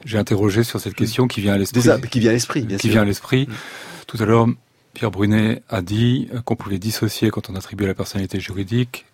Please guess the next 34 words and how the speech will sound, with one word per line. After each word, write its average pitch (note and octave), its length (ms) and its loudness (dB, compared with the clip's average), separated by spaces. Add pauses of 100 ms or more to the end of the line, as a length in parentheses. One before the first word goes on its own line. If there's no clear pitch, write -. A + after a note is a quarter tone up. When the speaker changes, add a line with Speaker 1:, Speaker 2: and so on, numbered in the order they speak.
(160)
Speaker 1:
les G2 80 -8
questions - 320 -8
des F#2+ 140 -4
devoirs G#2+ 400 2
et G2+ 40 2
les F#2+ 80 -6
questions G2 280 -2
des G2 120 0
droits. - 400 -2 (140)
Là, G2+ 260 4
on F#2 160 0
a F#2 100 0
des F#2 120 -4
droits F#2 200 0
subjectifs - 540 -6
qui - 120 -12
sont F2+ 360 -10
posés G2+ 280 2
sur G2 180 -4
la F#2+ 80 -8
rivière, G2+ 520 -2 (140)
des A2+ 160 -8
devoirs, G#2 500 2 (300)
c'est - 140 -12
pas - 120 -8
clair. F2 400 -4
Speaker 2:
Bah F#2+ 120 -8
oui. G#2 60 -8 (380)
Speaker 1:
Maintenant, A2 560 4
euh, A#2+ 80 -8
s'il - 280 -10
y F#2+ 60 -4
a F#2+ 80 -4
des, F2+ 260 -6